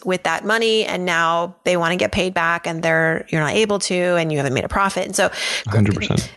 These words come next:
Speaker 1: there's s-, definitely something to be said with, like, growing a little bit slower, bootstrapping it.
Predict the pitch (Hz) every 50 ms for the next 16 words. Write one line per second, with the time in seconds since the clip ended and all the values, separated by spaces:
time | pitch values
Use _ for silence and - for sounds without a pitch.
0 | _ - 254 285 294 285 269 233 - - - - - - 226 262 302 - 415 403
1 | 480 440 - 330 302 294 277 262 247 - - 220 196 196 196 185 185 190 196 180
2 | 175 180 - - 190 196 190 190 214 226 240 226 220 202 202 196 185 160 - -
3 | - - - 180 170 165 165 180 208 240 285 349 381 - _ _ _ _ _ _
4 | _ _ - - 185 - 202 190 - - - - 208 180 170 180 - 190 185 185
5 | 180 202 233 240 -